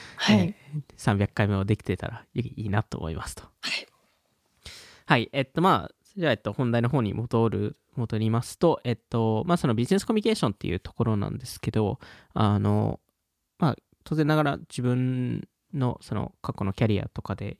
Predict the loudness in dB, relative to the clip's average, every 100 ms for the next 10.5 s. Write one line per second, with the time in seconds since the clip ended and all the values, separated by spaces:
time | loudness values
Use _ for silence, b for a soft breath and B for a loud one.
0 | -8 -2 0 0 2 0 2 0 0 -2
1 | -2 -2 -6 -8 -8 -2 0 0 0 -2
2 | -4 -14 _ -2 0 2 4 4 4 2
3 | 0 -2 -4 -2 -6 -6 -10 -12 _ -20
4 | _ 0 2 2 2 4 2 2 -2 -4
5 | -8 -10 -14 -18 _ _ 0 2 0 -2
6 | -2 2 2 2 -2 -2 0 0 0 -4
7 | -2 -2 -2 -2 -6 -6 -6 -6 -2 -2
8 | -2 0 2 2 0 0 -2 -4 -8 b
9 | b -6 -4 -2 -2 0 0 -2 -4 -4
10 | -2 0 2 0 -2